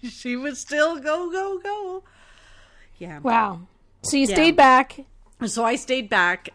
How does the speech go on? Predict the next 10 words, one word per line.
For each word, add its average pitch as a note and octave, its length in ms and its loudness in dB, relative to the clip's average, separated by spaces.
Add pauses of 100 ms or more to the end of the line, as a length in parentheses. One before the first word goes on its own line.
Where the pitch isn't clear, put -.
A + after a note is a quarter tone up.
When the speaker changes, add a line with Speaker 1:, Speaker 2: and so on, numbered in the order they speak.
Speaker 1:
uh, F3 480 0
and F#3+ 240 -4
got G3 180 2
us G#3 140 -4
all A3 140 -2
sorted, E3+ 640 -6
got G3 180 2
our A#3+ 140 2
room, A3+ 680 -2 (420)
and F#3+ 540 -4